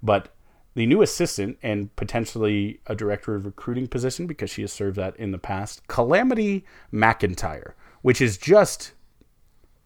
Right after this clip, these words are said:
the most Red Dead Redemption, like, your favorite character in that show name that I've ever heard. It's just too perfect to be real. Um, a-, a-, and, and let me lay the credentials, formerly of, of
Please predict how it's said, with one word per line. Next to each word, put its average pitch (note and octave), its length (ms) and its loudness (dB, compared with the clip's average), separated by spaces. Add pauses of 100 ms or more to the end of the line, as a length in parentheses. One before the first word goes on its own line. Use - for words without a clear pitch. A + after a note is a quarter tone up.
(100)
the C3+ 200 6
most D3+ 260 6
Red B2 320 8
Dead B2+ 240 8
Redemption, A2 540 4
like, F#2+ 160 0
your A2 100 2
favorite A2+ 400 4
character G#2+ 420 6
in G2 120 4
that G2 200 2
show G2+ 480 4 (240)
name G2+ 360 6
that G2 120 6
I've F#2+ 220 4
ever G2 360 0
heard. F#2+ 360 0
It's G#2 240 -2
just - 300 0
too E3+ 420 4 (1600)
perfect - 600 2
to C#3+ 160 4
be A#2+ 160 2
real. G#2+ 580 2 (380)
Um, G#2+ 560 8 (160)
a-, C3+ 100 0 (300)
a-, B2+ 340 -2
and, B2+ 180 4
and A2 220 2
let C#3 160 6
me D3+ 60 4
lay C3 180 6
the A2 80 4
credentials, G2 500 2
formerly G#2+ 420 4
of, F#2 140 2
of G2 380 2